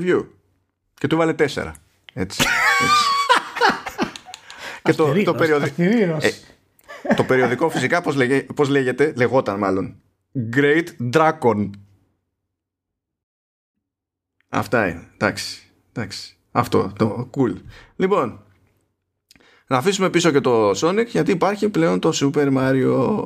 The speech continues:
Speaker 1: εξήντα τέσσερα, που μπορεί να μην είναι η αρχή του franchise, αλλά σίγουρα είναι μια αρχή εποχής, θα έλεγα. Έτσι. Γιατί αν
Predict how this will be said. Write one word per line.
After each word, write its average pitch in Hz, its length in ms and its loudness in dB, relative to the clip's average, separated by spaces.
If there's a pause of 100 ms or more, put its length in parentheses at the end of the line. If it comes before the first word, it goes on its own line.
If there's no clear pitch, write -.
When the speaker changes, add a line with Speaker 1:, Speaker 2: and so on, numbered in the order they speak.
Speaker 1:
εξήντα 123 560 0
τέσσερα, 104 1300 -2 (640)
που 139 100 -4
μπορεί 151 140 2
να 160 100 0
μην 165 100 2
είναι 160 220 2
η 143 80 4
αρχή 127 340 0
του 113 140 -4
franchise, 127 680 0 (640)
αλλά 147 280 0
σίγουρα 202 280 2
είναι 196 100 0
μια 165 880 0 (280)
αρχή 135 380 0
εποχής, - 720 -2 (280)
θα 98 140 0
έλεγα. 82 400 2 (840)
Έτσι. - 360 -2 (1000)
Γιατί 123 240 0
αν 196 340 2